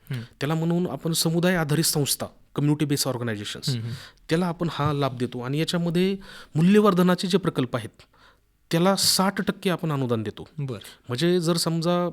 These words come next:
Speaker 2: अ, कडधान्य असेल, अ, अ, त्याच्यानंतर परत तेलबिया असतील किंवा तुमचं तृणधान्य असेल, याच्यावरतीचा जो प्रकल्प असेल, त्याला साधारणपणे आपण दोन कोटीपर्यंत अनुदान देतो.
Speaker 1: हम्म.
Speaker 2: आणि जर समजा फलोत्पादन आणि भाजीपाला ह्या संदर्भातला जो असेल,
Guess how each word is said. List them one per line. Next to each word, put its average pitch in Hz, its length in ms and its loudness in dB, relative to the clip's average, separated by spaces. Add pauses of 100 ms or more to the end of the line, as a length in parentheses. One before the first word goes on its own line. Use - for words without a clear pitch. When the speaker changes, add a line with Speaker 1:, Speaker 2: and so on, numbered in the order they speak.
(160)
Speaker 2:
अ, 123 380 -6 (340)
कडधान्य 143 400 0
असेल, 131 420 -2 (180)
अ, 113 40 -12 (600)
अ, 110 220 -12 (100)
त्याच्यानंतर 123 380 -8
परत 127 200 -8 (100)
तेलबिया 131 360 0
असतील 120 340 -6
किंवा 127 220 -8
तुमचं 139 240 -8
तृणधान्य 160 400 2
असेल, 104 200 -8 (380)
याच्यावरतीचा 175 760 2
जो 180 140 2
प्रकल्प 156 420 -2
असेल, 160 300 -4
त्याला 156 220 -4
साधारणपणे 151 640 -4
आपण 147 300 -6
दोन 151 180 2
कोटीपर्यंत 147 560 -4
अनुदान 127 320 -2
देतो. 120 280 -8 (120)
Speaker 1:
हम्म. 135 140 -2 (460)
Speaker 2:
आणि 160 340 0
जर 160 240 2
समजा 170 420 0 (120)
फलोत्पादन 156 480 -2
आणि 160 140 -4
भाजीपाला 123 960 -6 (320)
ह्या 143 120 0
संदर्भातला 165 540 0
जो 151 180 -6
असेल, 147 260 -6